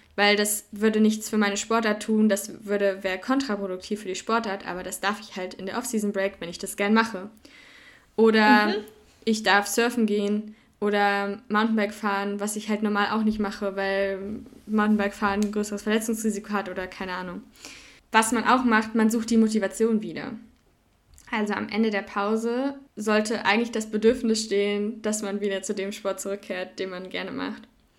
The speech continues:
Speaker 1: Und wenn das nicht so ist, dann ist irgendwas falsch mit deinem Körper oder dem Sport, den du machst, oder,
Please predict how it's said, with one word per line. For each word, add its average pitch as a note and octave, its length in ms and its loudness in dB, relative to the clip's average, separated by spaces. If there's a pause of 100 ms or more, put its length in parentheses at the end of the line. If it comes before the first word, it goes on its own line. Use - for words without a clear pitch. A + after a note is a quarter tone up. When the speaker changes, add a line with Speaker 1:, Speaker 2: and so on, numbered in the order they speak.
(640)
Speaker 1:
Und G3 560 -6 (120)
wenn G#3+ 180 2
das A3 120 4
nicht E4 180 4
so - 60 0
ist, C4 340 0
dann G#3 360 0
ist - 200 -8
irgendwas A3+ 320 2
falsch A#3 480 -2 (140)
mit A3 140 -4
deinem G3 140 0
Körper C#4 460 -2 (120)
oder F#3+ 260 -4
dem - 100 -10
Sport, G#3+ 280 -4
den A#3+ 120 -2
du A#3+ 60 -2
machst, - 440 -10
oder, G#3 420 -4